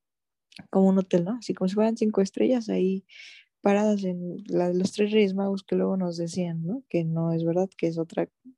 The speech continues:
situación, pero que en la infancia nos decían. Entonces,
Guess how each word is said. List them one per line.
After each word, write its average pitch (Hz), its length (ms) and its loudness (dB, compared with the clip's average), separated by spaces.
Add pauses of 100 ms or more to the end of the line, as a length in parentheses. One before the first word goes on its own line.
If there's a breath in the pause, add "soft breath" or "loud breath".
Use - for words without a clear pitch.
(100)
situación, 226 560 0 (500 loud breath)
pero 185 260 4
que 185 200 6
en 180 80 0
la 180 100 2
infancia 185 400 0
nos 175 180 -2
decían. 190 360 -6 (760 loud breath)
Entonces, 269 600 0